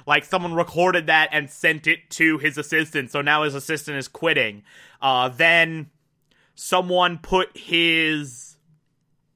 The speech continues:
his checkered past on his profile on the site. He made this great show earlier,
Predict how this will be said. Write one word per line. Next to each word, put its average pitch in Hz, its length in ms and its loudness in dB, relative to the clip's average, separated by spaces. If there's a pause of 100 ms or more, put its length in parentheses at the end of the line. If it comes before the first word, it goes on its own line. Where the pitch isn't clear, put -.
(840)
his 156 380 0
checkered 160 680 -2
past 156 880 0 (460)
on 156 640 2 (180)
his 208 300 -2
profile 190 600 2
on 175 180 2
the 156 60 -8
site. 139 300 0
He 208 140 0
made 247 220 2
this 226 140 -2
great 247 640 -4
show 233 580 0
earlier, 196 760 -2